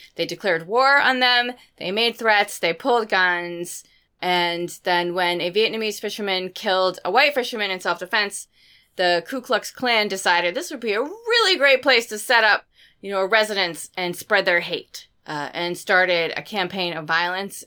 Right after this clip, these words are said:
and fear against the Vietnamese population. And Johnson tells this little-known point in American history, uh, by, quote, "drawing upon a trove of never-before-published material, including F B I and A T F records,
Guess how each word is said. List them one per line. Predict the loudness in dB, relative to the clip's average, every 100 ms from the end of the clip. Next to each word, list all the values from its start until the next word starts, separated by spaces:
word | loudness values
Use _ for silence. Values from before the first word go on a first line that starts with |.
| -10
and | -10 -8
fear | -6 -4 -2 -4 -4 -6
against | -10 -10 -10 -10 -14 -14
the | -8
Vietnamese | -8 -8 -10 -10
population. | -10 -6 -4 -4 -6 -12 -16 _ -20 -20 _ -14
And | -10 -8
Johnson | 0 0 0 -4
tells | -2 -2
this | -4 -12 -16 -10
little-known | -4 -2 -2 -2 -4
point | _ -4 -4 -2
in | -4
American | -4 -6 -8
history, | -10 -6 -4 -4 -8 _ -20 _ -10
uh, | -6 -2
by, | 2 4 2
quote, | 4 4 4 0 -4
"drawing | 2 4 4
upon | 0 2 0 0
a | -4
trove | 0 0 0
of | -2 -6 -4
never-before-published | -2 -2 -4 -6 -10 -4 -2 -2 -4 -6 -4
material, | -6 -4 -4 -4 -6
including | -8 -8 -6 -4
F | -6 -6
B | -6 0
I | 0
and | 0 -4
A | -8
T | -8 -4
F | -4 -2
records, | -6 -4 -8